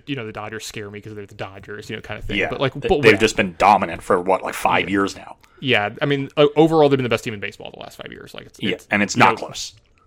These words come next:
Speaker 1: Yeah, I'm so, th-, we might be one of the only ones that can, you can say, like, it's us and, like, Houston. You know, it's, like, the only
Speaker 2: Yeah.
Speaker 1: teams that have had, like, that high of a,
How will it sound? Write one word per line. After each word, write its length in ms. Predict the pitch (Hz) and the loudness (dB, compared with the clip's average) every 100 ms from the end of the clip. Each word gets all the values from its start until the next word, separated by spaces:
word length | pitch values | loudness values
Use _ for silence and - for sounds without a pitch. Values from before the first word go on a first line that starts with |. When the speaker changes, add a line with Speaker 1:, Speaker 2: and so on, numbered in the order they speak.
| - | -2
Speaker 1:
Yeah, 160 | 127 - | -2 2
I'm 140 | 147 | 0
so, 120 | 143 | 2
th-, 180 | 143 170 | 0 -2
we 280 | 151 139 170 | -6 0 2
might 160 | 175 170 | 2 4
be 100 | 160 | 4
one 140 | 151 | 4
of 40 | 139 | 2
the 40 | |
only 160 | 131 123 | 2 0
ones 220 | 120 120 | -2 -4
that 160 | 117 | -8
can, 100 | - | -10
you 100 | 120 | -16
can 160 | 117 113 | -12 -12
say, 300 | - 117 104 | -8 -8 -6
like, 160 | 104 104 | -12 -14
it's 100 | - | -6
us 200 | 127 - | -6 -4
and, 60 | |
like, 100 | 101 | -14
Houston. 500 | - 120 - - - _ _ _ | -14 -14 -12 -16 -20 _ _ _
You 60 | 117 | -6
know, 60 | |
it's, 80 | 107 | -4
like, 120 | 107 | -4
the 80 | 123 | -4
only 100 | 110 | -2
Speaker 2:
Yeah. 60 | 117 | -4
Speaker 1:
teams 140 | 120 | -6
that 80 | 113 | -8
have 40 | |
had, 140 | 107 110 | -4 -4
like, 240 | 101 - | -6 -10
that 240 | - 107 - | -2 -2 -2
high 300 | - 110 107 | -6 -6 -4
of 120 | 107 | -6
a, 220 | 101 98 | -10 -12